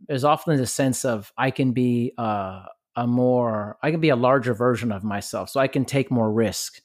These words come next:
in telling things or getting into certain conversations than, I feel like there's more risk in person in a sen-, in a sense, the other way of, like,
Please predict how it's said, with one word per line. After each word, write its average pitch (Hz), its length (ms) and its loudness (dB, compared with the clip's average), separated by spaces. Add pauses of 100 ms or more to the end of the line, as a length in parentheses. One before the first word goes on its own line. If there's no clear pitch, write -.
(840)
in 123 160 0
telling 135 400 2
things 101 520 -4
or 117 120 -4
getting 123 300 2
into 113 280 -2
certain 117 300 -4
conversations 110 920 -2
than, 107 420 -4 (1040)
I 120 60 -6
feel 180 220 2
like 151 180 2
there's 131 160 0
more 139 240 2
risk 127 340 0
in 104 140 -4
person 104 640 -4 (180)
in 123 120 -2
a 117 60 -4
sen-, 135 280 -4
in 139 140 2
a 120 60 0
sense, 127 320 -4
the 139 100 -2
other 156 220 2
way 117 260 0
of, 107 100 -6
like, 113 340 -4